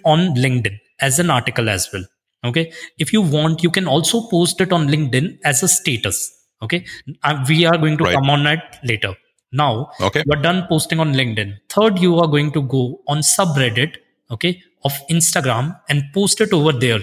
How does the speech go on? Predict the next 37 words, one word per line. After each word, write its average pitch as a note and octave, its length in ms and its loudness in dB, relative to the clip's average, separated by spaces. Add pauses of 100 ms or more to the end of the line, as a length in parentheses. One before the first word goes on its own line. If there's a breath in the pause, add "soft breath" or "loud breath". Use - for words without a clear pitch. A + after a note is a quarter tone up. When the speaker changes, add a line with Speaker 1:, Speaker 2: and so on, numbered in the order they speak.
Speaker 1:
You'll C3+ 180 2
get C3 240 0
a D#3 60 -2
lot B2 400 2
of A#2+ 140 0
upvotes C#3 420 -2 (280 loud breath)
because C3 440 0 (100)
people E3 460 -2
who D3+ 160 0
post D#3+ 280 0
genuine C3+ 440 0
information C3 580 -2
without B2+ 380 0
posting C#3+ 420 2
their C#3 140 2
own D3 240 2
website C#3 480 -2
link C3+ 360 -2 (320 loud breath)
or A#2+ 140 0
without C3 380 0
trying C3+ 240 0
to C#3 180 -4
promote C3+ 400 0
anything B2+ 400 0
over A#2+ 220 0
there A#2+ 260 0
on A#2 300 0
subreddit, B2 540 0 (420 loud breath)
you C3 160 2
get B2+ 320 -2
amazing, A#2+ 580 0
amazing A#2 540 0
kind A2+ 260 -2
of - 80 -4
upvotes B2 500 -2
and, A2+ 380 -4
uh, G#2 300 -2